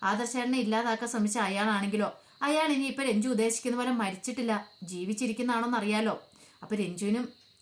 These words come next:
അതിനെക്കുറിച്ച് അറിയാൻ സാധിക്കുമല്ലോ. ആ ഫോട്ടോസ് ഒന്ന് കാണിക്കാവോ?" എന്ന് ചോദിക്കുകയാണ്. പെട്ടെന്ന് രഞ്ജു പറഞ്ഞു, "ഉം, ഞാൻ നോക്കട്ടെ, ഞാൻ കാണിക്കാന്ന്" പറഞ്ഞ് അകത്തേക്ക് അങ്ങോട്ട് കയറി പോവാണ്.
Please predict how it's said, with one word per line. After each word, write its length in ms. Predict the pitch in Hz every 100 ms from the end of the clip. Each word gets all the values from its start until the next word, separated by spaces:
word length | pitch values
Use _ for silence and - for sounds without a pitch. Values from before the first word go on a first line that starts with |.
| -
അതിനെക്കുറിച്ച് 460 | 233 254 254 262 285
അറിയാൻ 260 | 226 226 254
സാധിക്കുമല്ലോ. 460 | 240 208 220 208 - - 330
ആ 80 | 349
ഫോട്ടോസ് 420 | 285 220 240 247
ഒന്ന് 120 | 247
കാണിക്കാവോ?" 460 | 247 202 202 220 214
എന്ന് 160 | 233
ചോദിക്കുകയാണ്. 400 | 196 185 208 170 - - _ _ _ -
പെട്ടെന്ന് 380 | 165 170 185 208 - _ _ _ _ _ _ _ _ _ _ _ _ 440 _ _ _ _ -
രഞ്ജു 200 | 202 196
പറഞ്ഞു, 220 | 220 208 202 - _ _ _ _
"ഉം, 180 | 202 196
ഞാൻ 140 | 185 214
നോക്കട്ടെ, 460 | 190 190 208 196 233
ഞാൻ 160 | 277 269
കാണിക്കാന്ന്" 420 | 196 208 220 226
പറഞ്ഞ് 180 | 226 226
അകത്തേക്ക് 380 | 175 175 208
അങ്ങോട്ട് 260 | 214 220 220
കയറി 120 | 185
പോവാണ്. 340 | 196 214 190